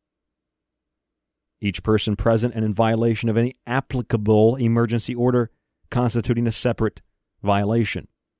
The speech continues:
So there are those words, "if it's applicable." Let's define the word applicable, shall we? If something is applicable, does it apply? Is it appropriate? Is it relevant?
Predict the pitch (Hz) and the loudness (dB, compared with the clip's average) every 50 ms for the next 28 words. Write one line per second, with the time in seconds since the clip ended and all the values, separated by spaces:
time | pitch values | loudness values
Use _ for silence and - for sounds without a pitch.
0 | _ _ _ _ _ _ _ _ _ _ - - 123 113 104 - _ _ _ 107 | _ _ _ _ _ _ _ _ _ _ -2 0 0 0 0 -4 _ _ _ -2
1 | 127 156 180 180 160 156 147 135 113 120 135 127 113 92 80 - - - 127 123 | 0 0 2 2 4 4 2 2 2 0 0 0 0 0 -4 -6 -6 -4 -4 -4
2 | - - 120 107 - - - _ - 139 151 156 - - 127 113 107 - - 107 | -2 -2 -4 -4 -4 -10 -14 _ -6 -6 -6 -6 -6 -6 -6 -6 -6 -6 -6 -6
3 | 90 80 82 87 78 69 - - _ _ _ _ _ _ _ _ _ _ _ _ | -6 -2 -2 -2 -2 -2 -6 -12 _ _ _ _ _ _ _ _ _ _ _ _
4 | _ _ _ _ _ _ _ _ _ _ 160 160 - - - 160 143 - - 165 | _ _ _ _ _ _ _ _ _ _ -2 0 0 0 -2 -2 -2 -2 -2 -2
5 | 160 160 165 160 156 151 143 147 151 147 - 143 143 143 143 - - 120 113 - | 0 0 0 0 0 0 0 2 0 0 0 -2 -4 -6 -6 -6 -4 -6 -4 -4
6 | - 98 80 - 80 - - - 92 87 82 87 98 117 135 139 135 - _ _ | -4 -4 -4 -4 -6 -6 -6 -6 -4 -4 -2 -2 -2 -2 -2 -4 -8 -12 _ _
7 | _ _ _ _ _ _ _ _ _ _ _ _ _ _ _ _ _ _ - 107 | _ _ _ _ _ _ _ _ _ _ _ _ _ _ _ _ _ _ -4 -4
8 | - - - 160 156 151 160 156 151 147 139 131 131 131 131 123 - 117 113 104 | -2 0 -2 -2 0 0 0 2 2 2 0 0 -2 -4 -6 -6 -4 -4 -4 -4
9 | 87 92 85 107 107 110 120 98 - - - - 151 139 127 107 85 - - _ | -4 -2 0 0 0 0 0 -4 -4 -4 -4 0 0 0 2 0 -2 -4 -8 _
10 | _ _ _ _ _ _ _ _ _ _ 131 123 110 135 131 - 120 - - - | _ _ _ _ _ _ _ _ _ _ 0 2 2 2 2 2 -2 -4 -4 0
11 | - 147 143 - - 101 92 82 71 - - - - 135 120 131 151 143 120 104 | 2 2 2 2 -2 -4 -4 -4 -6 -10 -6 -2 0 0 2 2 0 -2 0 2
12 | 113 127 131 127 110 87 78 76 71 - _ - | 4 4 6 4 4 2 -2 -8 -14 -16 _ -20